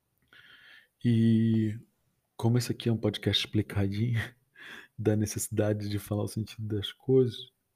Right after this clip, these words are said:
sem matar a experiência, na, no, né, né, a esperança é essa. É, pra mim é interessante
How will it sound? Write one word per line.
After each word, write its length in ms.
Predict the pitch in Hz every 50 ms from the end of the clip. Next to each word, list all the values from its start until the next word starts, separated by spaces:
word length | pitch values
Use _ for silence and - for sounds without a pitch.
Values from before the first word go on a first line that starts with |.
| _ _ -
sem 240 | - - - 113 113
matar 440 | 113 110 101 101 101 - - 101
a 40 | 101
experiência, 720 | 92 - - - 110 101 98 104 110 117 117 117 - 120 123 - _ _ _ _
na, 300 | - 139 - 113 107 104 101 - - - -
no, 280 | - 113 107 107 101 -
né, 200 | 113 110 107 - -
né, 320 | 110 101 98 - - 101 -
a 40 |
esperança 520 | 104 - - - 98 104 104 101 - - 104
é 160 | 101 101 110
essa. 180 | 131 139 - - _ _ _ _ _ - - - - - - - - - - - - - - - - - - - - - - - - _ _ _ _ _ _ -
É, 600 | 117 123 123 120 120 120 120 120 117 113 113 107 - - _ _ _ _ _ _ _ _ _ _ _ _ _ _
pra 200 | 127 123 123 127
mim 120 | 127 127
é 80 | 139 147
interessante 760 | 131 135 - 139 127 123 - - 131 139 135 - - -